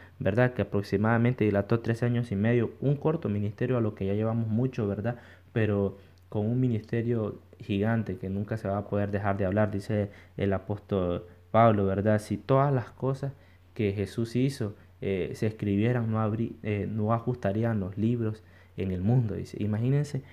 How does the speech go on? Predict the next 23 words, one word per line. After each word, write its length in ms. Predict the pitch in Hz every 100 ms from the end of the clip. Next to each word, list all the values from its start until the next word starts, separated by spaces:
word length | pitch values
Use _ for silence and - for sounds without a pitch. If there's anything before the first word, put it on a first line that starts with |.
| - -
todo 220 | - 151
lo 140 | 147 123
que 120 | -
Dios, 180 | 101 110
Jesús 520 | 104 95 117 131 135 - - -
hizo 380 | - 165 160 98
en 280 | 98 85 95
esos 260 | 117 127
tres 220 | - 113
años 300 | 113 107 110
y 40 | 92
medio, 360 | 95 101 107 113 - - - - -
eh, 680 | 104 98 92 92 90 - -
eh, 300 | 104 98 90 90
tanto 360 | - 107 113 92
para 180 | 90 87
las 120 | 87
personas 580 | - 87 - 107 110 98
como 240 | - 90
para 260 | - 92 90
sus 160 | 92
discípulos, 760 | 95 92 107 113 - 95 101 -
incluso 520 | 95 - 110 110